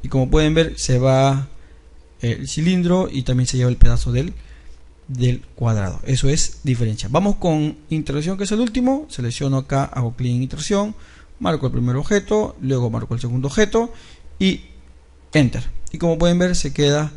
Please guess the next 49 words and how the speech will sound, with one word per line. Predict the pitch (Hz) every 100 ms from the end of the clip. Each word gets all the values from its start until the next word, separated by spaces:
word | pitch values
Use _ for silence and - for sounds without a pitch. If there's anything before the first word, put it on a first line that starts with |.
| - - - -
en | - 131
un | 139
nuevo | 139 135 139
sólido, | 151 143 139 143
pero | - 123 123
de | 123
la | 123
intersección | - 123 120 127 - - -
de | 123 120
estos | - -
dos. | - - - - - -
Muy | 220
bien, | 220 180
de |
esta | 175 185
manera | 170 170
hemos, | 175 151
hemos | 151 151
aplicado | 143 139 143 151 151 - - - -
operación | - 120 127 127 151
de |
booleana | 143 143 147
acá | 135 139
en | 139
autocad. | 139 160 190 202 - - - - -
Eh, | 123 117 113
les | 113
agradezco | 120 120 123 - 120
que | 120
se | 113 107
suscriban, | - 151 156 143
denle | 131
like | 139 165 170
para | 147 135
poder | - 127 127 - -
seguir | 139 123
haciendo | 117 123 120
más | 113 127 135 -
trabajo | 117 113 -
de | 110
esto. | - - - - - -
Por | -
el |
momento | 147 156
lo |
dejamos | 147 160 151
ahí. | 185 - - -
Muchas | 160 151 139 131
gracias. | 101 - - - -